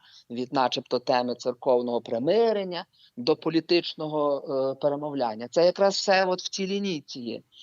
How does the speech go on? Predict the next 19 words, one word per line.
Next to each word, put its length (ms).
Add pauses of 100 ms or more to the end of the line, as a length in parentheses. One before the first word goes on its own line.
(260)
І 220 (360)
я 300
розцінюю, 540
власне, 300
цей 220
індонезійський 720
саміт 540
як 140
таку, 420 (300)
можливо, 360
навіть 280
останню 680 (500)
спробу 480
цивілізованого 720
світу 540
в 300
цивілізований 880
спосіб 600 (100)
якось 720